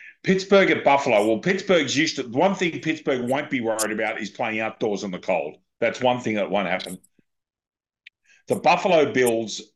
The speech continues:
are coming on strong, and I, you wonder whether Baltimore's looking over their shoulder.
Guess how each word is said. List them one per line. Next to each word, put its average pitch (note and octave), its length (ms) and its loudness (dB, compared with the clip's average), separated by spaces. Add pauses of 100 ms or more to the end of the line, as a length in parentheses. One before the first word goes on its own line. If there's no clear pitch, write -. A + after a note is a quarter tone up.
(180)
are G#2 100 -2
coming C3+ 300 -2
on G#2+ 140 0
strong, F#2+ 420 0
and G#2+ 100 -2
I, B2 160 0 (240)
you C3 140 6
wonder F3+ 320 4
whether D#3+ 180 2
Baltimore's A#2+ 680 -2
looking C3+ 220 -4
over A#2 160 -4
their G2+ 140 -4
shoulder. G2 340 -2